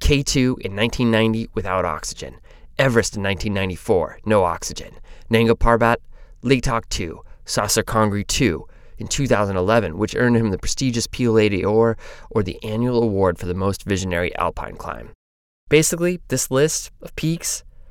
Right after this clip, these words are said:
they're some of the biggest, most technical, scariest, imposing, and inspiring mountains in the world. Steve had successes, but there were also a lot of failures. He got a reputation for being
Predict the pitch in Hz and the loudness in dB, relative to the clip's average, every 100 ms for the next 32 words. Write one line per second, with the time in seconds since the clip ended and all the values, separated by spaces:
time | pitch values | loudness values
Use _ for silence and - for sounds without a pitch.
0 | - - 123 - 135 135 107 95 127 151 | -18 -10 -2 2 2 4 4 4 4 4
1 | 147 - - - - - 117 147 - 135 | 4 0 -10 -20 -14 2 4 4 2 -2
2 | 131 127 127 120 117 - - - - - | 0 0 2 0 0 -6 -20 -20 -20 -12
3 | - - 147 147 143 135 127 - - - | -6 -4 2 6 6 6 4 -2 -12 -18
4 | - - - - 98 - 135 139 131 139 | -20 -20 -20 -12 -6 2 6 6 4 0
5 | 135 147 - 87 - - - 117 123 123 | -2 -8 -4 -4 -4 -8 -2 2 2 2
6 | 123 117 101 98 - 85 - - 92 82 | 0 -4 -4 -4 -4 -8 -8 -8 -10 -10
7 | - - - - - - - - - 170 | -10 -12 -16 -18 -20 -20 -20 -18 -4 0
8 | 175 160 151 151 - 135 - 85 - 82 | 2 2 0 0 -2 -2 -2 -2 -4 -8
9 | - - - - - 117 123 123 - 127 | -12 -16 -20 -6 0 2 4 2 2 2
10 | 131 - 139 - 101 95 92 95 - - | 2 2 0 0 -2 2 4 4 0 -8
11 | - 87 82 76 - - - - - - | -4 -2 -2 -6 -8 -12 -14 -20 -20 -20
12 | - 113 123 135 139 - 135 123 113 - | -8 0 4 6 4 2 -2 0 0 0
13 | 113 107 - - - 98 107 104 101 | -4 -6 -14 -18 -8 -2 0 2 0